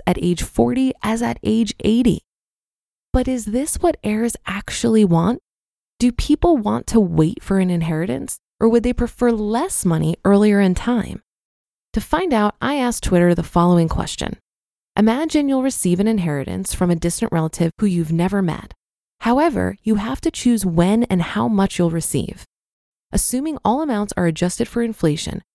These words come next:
which would you prefer? Two hundred fifty thousand at age thirty, five hundred thousand at age forty, or a million dollars at age fifty? After more than seventeen thousand votes, the answer was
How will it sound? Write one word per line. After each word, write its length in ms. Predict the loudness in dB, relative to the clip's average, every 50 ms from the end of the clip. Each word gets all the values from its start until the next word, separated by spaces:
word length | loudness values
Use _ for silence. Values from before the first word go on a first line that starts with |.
| _ _
which 320 | 2 4 4 4 4 2 0
would 120 | 0 2
you 120 | 2 2 2
prefer? 500 | 2 0 0 0 -2 -2 -2 -4 -12 -18 _ _ _ _ _ _ _ _ _ _ _
Two 180 | 2 2 4
hundred 280 | 4 4 2 0 -2 0
fifty 260 | 0 0 0 0 -4 -4
thousand 360 | -2 -2 -2 0 0 2 2
at 140 | 2 2 2
age 240 | -2 -2 -2 -4 -2
thirty, 420 | 0 0 0 2 0 -2 -2 -4 -8 _ _ _ _ _ _
five 340 | _ 0 0 0 0 0 -2
hundred 280 | -2 -2 -2 -2 -2 -4
thousand 440 | -4 -4 -4 -2 0 0 0 0 0
at 160 | -2 -4 -2 -2
age 200 | -2 -2 -2 -4
forty, 440 | 0 2 2 2 2 0 -2 -4 -4 _
or 160 | -2 0 2 2
a 60 | 2
million 480 | 0 0 0 0 0 0 -2 -2 -2
dollars 360 | -2 -2 -2 -2 -2 0 0 -2
at 100 | -2 -2
age 220 | -4 -6 -6 -6
fifty? 480 | 0 2 2 2 2 0 -4 -4 -8 -14 _ _ _ _ _ _ _ _ _ _ _ _ _ _ _ _ _
After 260 | -2 -2 0 0 0
more 240 | 0 2 2 2 2
than 180 | 0 -2 -4 -4
seventeen 640 | -6 -6 -4 -4 -4 -2 -4 -6 -4 -4 -6 -6
thousand 500 | -4 -4 -4 -4 -4 -2 -2 0 -2 0
votes, 400 | 0 0 -2 -2 -8 -12 -16 -18 -14 _
the 220 | -4 -4 -4 -4 -4
answer 340 | -6 -6 -6 -4 -2 -2 0
was 180 | 2 0 -2